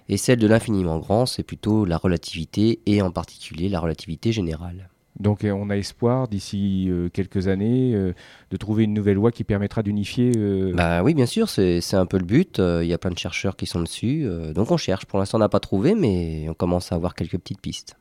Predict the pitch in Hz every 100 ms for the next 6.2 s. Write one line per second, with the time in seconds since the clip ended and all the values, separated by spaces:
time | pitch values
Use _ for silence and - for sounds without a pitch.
0 | _ - - - - 160 143 117 113 110
1 | 117 107 101 98 - 90 87 76 - 117
2 | 98 107 87 82 80 - - - _ -
3 | _ _ _ _ _ - 110 196 185 156
4 | 120 113 120 131 - 90 98 101 95 117
5 | 104 95 101 101 143 180 180 - - 147
6 | 165 160